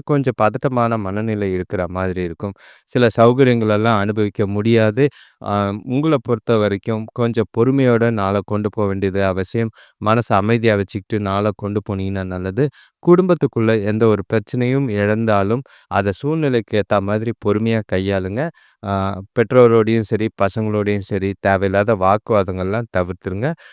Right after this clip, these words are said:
நாளை அமைதியா கொண்டு போறதுக்கு முயற்சி செய்யுங்க.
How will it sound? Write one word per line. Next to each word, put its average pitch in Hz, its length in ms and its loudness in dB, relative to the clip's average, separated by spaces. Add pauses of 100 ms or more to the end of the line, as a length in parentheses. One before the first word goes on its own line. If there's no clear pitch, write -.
(140)
நாளை 117 360 6
அமைதியா 120 520 2
கொண்டு 98 260 -4
போறதுக்கு 98 420 -4
முயற்சி 95 400 -2
செய்யுங்க. 87 340 -6